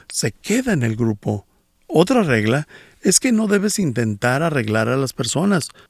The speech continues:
No somos psicólogos, no estamos intentando arreglar a nadie. Otra regla es que no minimicemos el dolor de otras personas.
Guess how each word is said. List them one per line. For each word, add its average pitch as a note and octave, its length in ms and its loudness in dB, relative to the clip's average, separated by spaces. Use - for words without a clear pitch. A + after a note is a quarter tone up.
No A3 160 0
somos B3+ 340 2
psicólogos, G#2+ 680 -2
no F#3+ 200 4
estamos G#3 440 0
intentando C#3+ 640 0
arreglar B2+ 400 0
a D#3+ 80 -2
nadie. C#3 500 0
Otra - 320 2
regla C3 420 0
es - 180 2
que A#3+ 160 0
no D3 260 6
minimicemos D#3 920 2
el C#3+ 120 -2
dolor A2 380 2
de C3 80 0
otras - 280 -2
personas. D#3 600 0